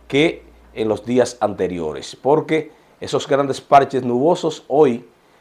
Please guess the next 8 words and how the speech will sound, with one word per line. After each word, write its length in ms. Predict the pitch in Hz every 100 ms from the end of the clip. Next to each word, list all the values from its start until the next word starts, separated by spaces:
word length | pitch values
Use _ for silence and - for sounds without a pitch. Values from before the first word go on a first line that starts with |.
| _
surcarán 500 | - 107 104 101 135
los 140 | 135 131
cielos 480 | 139 151 107 92
de 80 | 95
República 460 | 95 92 113 117 113
Dominicana, 580 | 107 98 90 107 110 95
pero 180 | 95
serán 380 | 95 95 110 117